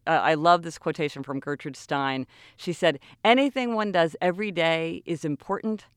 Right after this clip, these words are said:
and imposing, and anywhere one lives is interesting and beautiful." So I think that's, like, a nice, a nice motto for this try this at home tip. So let us know if you do try this at home and how being a tourist without leaving home,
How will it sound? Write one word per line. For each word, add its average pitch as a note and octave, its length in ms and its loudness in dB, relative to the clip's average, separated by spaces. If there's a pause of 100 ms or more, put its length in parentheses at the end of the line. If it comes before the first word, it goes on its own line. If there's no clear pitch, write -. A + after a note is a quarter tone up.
and F#3 120 -4
imposing, C#3+ 720 -6 (240)
and D#3+ 240 -2
anywhere A3 520 2
one F3 300 0
lives D3 640 -2 (260)
is D3+ 240 -8
interesting F3+ 840 -8 (300)
and D#3+ 180 -6
beautiful." - 680 -10 (380)
So G#3 120 -10
I - 20 -10
think C4 140 -8
that's, - 200 -8
like, - 160 -14
a D3+ 220 -4
nice, F#3 540 -4
a - 20 2
nice C4+ 300 2
motto F3 580 6
for D#3+ 340 6
this E3 300 0
try E3+ 220 6
this D#3+ 180 -2
at D3+ 80 -2
home D3 180 -2
tip. C#3 200 -2
So F#3+ 180 6 (320)
let B3+ 240 10
us E4+ 180 8
know B3 200 4
if F#3+ 180 -2
you A3+ 100 2
do A3+ 180 2
try F3 180 4
this C#3 200 -4
at C#3 80 -6
home A#2+ 380 -8
and D#3+ 300 2
how E3+ 240 10
being F#3 280 -2
a E3 60 0
tourist E3 720 0
without E3 380 8
leaving D#3+ 320 0
home, C#3+ 480 0